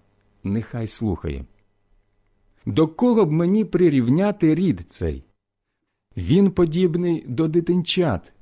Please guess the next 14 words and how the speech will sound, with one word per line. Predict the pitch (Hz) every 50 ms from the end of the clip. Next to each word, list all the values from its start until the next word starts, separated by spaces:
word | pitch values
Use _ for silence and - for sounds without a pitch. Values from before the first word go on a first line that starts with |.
| _ _ _ -
які | 127 131 131 - 165
сидять | 131 - - 123 95 95 131 160 175 170 - -
на | 170 160
майданах | 156 160 160 160 147 135 156 147 147 143 135 127 - - - _ _ _ _
та | _ 170 170
вигукують | 160 165 190 190 170 190 226 190 - - 127 113 104 - 104 95
до | 90 135
інших, | 143 156 156 139 113 95 87 - - 90 73 - - _ _ _ _
кажучи: | - 151 139 120 90 82 80 - - - 78 65 - _ _ _ _ _ _ _ _ _ _ _ _ _ _ _ _
"Ми | 147 160 185 220 226
вам | 214 185 202 196 202 202
на | 202 196
сопілці | 185 - - 185 170 - - 170 185 202 202 - - 156 135
грали, | 107 123 120 120 107 95 87 82 76 67